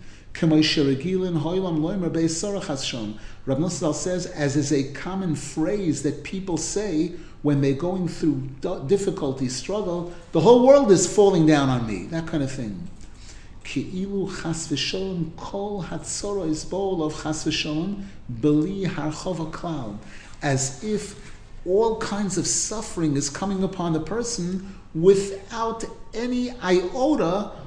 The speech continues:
of ease, of, of, of, of goodness.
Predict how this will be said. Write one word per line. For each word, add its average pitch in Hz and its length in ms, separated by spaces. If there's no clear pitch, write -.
of 180 420
ease, 180 500
of, 139 200
of, 135 340
of, 139 480
of 131 360
goodness. 165 840